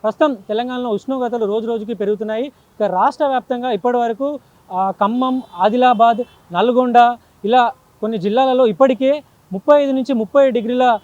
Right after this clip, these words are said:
ఉష్ణోగ్రతలు ఇప్పటికే నమోదయ్యాయి. ఇక రాబోయే రోజుల్లో అంటే ఏప్రిల్, మే, జూన్, ఆ, మార్చ్ ఈ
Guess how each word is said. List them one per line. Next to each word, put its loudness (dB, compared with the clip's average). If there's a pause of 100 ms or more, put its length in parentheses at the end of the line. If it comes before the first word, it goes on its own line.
(260)
ఉష్ణోగ్రతలు 0 (220)
ఇప్పటికే 0
నమోదయ్యాయి. 0 (240)
ఇక -2
రాబోయే 6
రోజుల్లో 4 (280)
అంటే 2 (300)
ఏప్రిల్, 2 (280)
మే, 0
జూన్, 0 (420)
ఆ, 2
మార్చ్ -2
ఈ -2